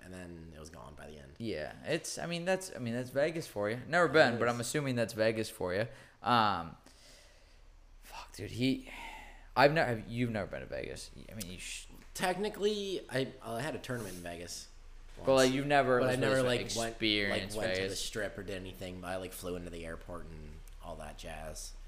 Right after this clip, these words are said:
Speaker 1: But that
Speaker 2: I
Speaker 1: was
Speaker 2: haven't,
Speaker 1: it.
Speaker 2: I haven't been either. I want to.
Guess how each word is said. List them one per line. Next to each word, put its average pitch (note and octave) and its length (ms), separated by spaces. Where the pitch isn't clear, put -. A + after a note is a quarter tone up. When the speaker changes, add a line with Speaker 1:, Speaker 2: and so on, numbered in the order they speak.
Speaker 1:
But A#2 80
that A2 80
Speaker 2:
I - 20
Speaker 1:
was F2+ 120
Speaker 2:
haven't, E2 160
Speaker 1:
it. - 120
Speaker 2:
I G2+ 80
haven't G#2 200
been G2+ 140
either. G2 380
I A2+ 40
want G#2+ 300
to. G2 200